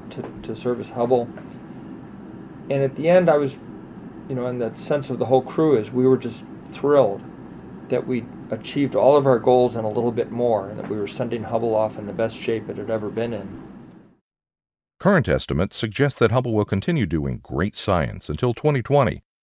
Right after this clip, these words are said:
Speaker 2: and possibly longer, all thanks to the human touch.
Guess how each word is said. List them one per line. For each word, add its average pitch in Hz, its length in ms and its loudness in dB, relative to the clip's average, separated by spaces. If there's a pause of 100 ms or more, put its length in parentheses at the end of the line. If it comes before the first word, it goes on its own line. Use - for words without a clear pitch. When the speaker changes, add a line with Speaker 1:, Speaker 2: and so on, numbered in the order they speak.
(140)
Speaker 2:
and 151 100 2
possibly 120 420 4
longer, 117 480 2 (540)
all 107 220 4
thanks 113 580 0
to 104 140 -2
the 104 80 -2
human 110 360 0
touch. - 520 0